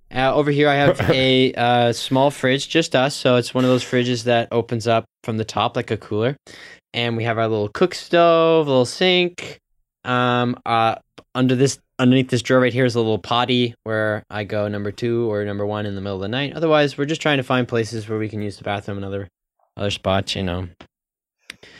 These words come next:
Speaker 1: You gotta, you gotta sacrifice things in, living in the van. And this little curtain here closes from the, the cockpit to the living area. We love it here. It's great.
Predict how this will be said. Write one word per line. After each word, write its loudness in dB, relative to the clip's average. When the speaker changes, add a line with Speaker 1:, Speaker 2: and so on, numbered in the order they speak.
Speaker 1:
You -2
gotta, 2
you -8
gotta 2
sacrifice -2
things -8
in, -12
living -8
in -8
the -8
van. -8
And -4
this -4
little 0
curtain -2
here -2
closes -2
from -6
the, -2
the -8
cockpit -4
to -4
the 0
living -4
area. -2
We 4
love 4
it 2
here. 2
It's -4
great. -4